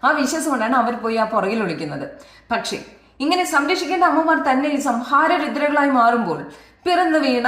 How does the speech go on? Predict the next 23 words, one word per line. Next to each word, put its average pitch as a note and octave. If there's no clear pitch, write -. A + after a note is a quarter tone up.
കുഞ്ഞിന് C4
പോലും A#3
സ്വന്തം G#3+
സുരക്ഷിത G#3
ഒരു G3
ചോദ്യചിഹ്നമായി A3+
മാറുന്നു. F#3
ജെ C4
സിയുടെ F4+
ഈ D4+
ജീവനില്ലാത്ത C#4
ശരീരത്തിന് B3
മുന്നിലിരുന്ന് G3+
സ്വന്തം G#3
അച്ഛൻ C4+
പറഞ്ഞ A3+
ഒരു G#3+
വാക്കുണ്ട്. F3
എന്താണെന്നറിയോ? F#3+
"എന്റെ D4
മകൾക്ക് C#4+
നീതി C4
കിട്ടാനായിട്ട് A#3+